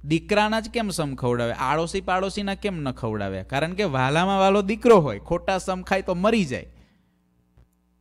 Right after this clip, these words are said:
એવી માન્યતા છે એક લોકવાયકા. એટલે સમ ખાય. શ્રીજી મહારાજે વચનામૃતની અંદર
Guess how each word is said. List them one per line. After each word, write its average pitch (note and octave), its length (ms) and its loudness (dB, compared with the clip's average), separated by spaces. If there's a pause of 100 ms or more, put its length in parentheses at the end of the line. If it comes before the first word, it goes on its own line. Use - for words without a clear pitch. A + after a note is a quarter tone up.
(200)
એવી G3+ 160 4
માન્યતા G#3+ 640 4
છે A2 160 -4
એક F#2+ 160 -6
લોકવાયકા. A#2+ 640 -2 (760)
એટલે B2+ 140 -6
સમ F3+ 360 -2
ખાય. F2+ 300 -10 (640)
શ્રીજી D3+ 300 0
મહારાજે C3 380 -4
વચનામૃતની A#2+ 800 -6
અંદર G#2+ 420 -4